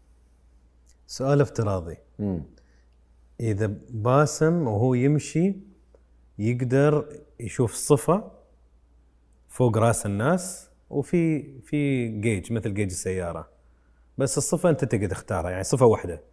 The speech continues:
Speaker 1: وأنت تمشي تشوف كل إنسان مع هالصفة فوق راسه، و-، و-، خلينا نقول يعني جيج السيارة فل ولا نص ولا ربع ولا صفر من عشرة ولا عشرة من عشرة.
Speaker 2: مم.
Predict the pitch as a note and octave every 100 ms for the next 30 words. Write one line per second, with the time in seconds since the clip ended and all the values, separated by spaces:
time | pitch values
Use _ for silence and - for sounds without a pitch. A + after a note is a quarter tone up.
0 | - A#2+ D3 B2+ D#3 D#3 - D3+ - -
1 | D#3 D3 - G3 G#3+ - - _ _ A#2+
2 | C3+ C#3+ - D3 C#3 B2+ B2+ D3+ F3+ G3+
3 | D#3+ C#3+ C#3 C#3+ D3 C3+ E3 D3+ C#3 C#3+
4 | C3 C3 C3 C#3 A#2+ A2+ A#2+ A#2+ A#2 -
5 | - _ - C3 B2+ A#2 G#2 G#2 A#2+ -
6 | G#2+ F#2+ A2+ A2 G2+ F#2 G2 G2 F#2 _
7 | _ _ - A#2 A2 G#2 G#2 A#2 G2+ F2+
8 | F#2+ F2+ E2 D#2+ - F#2+ F2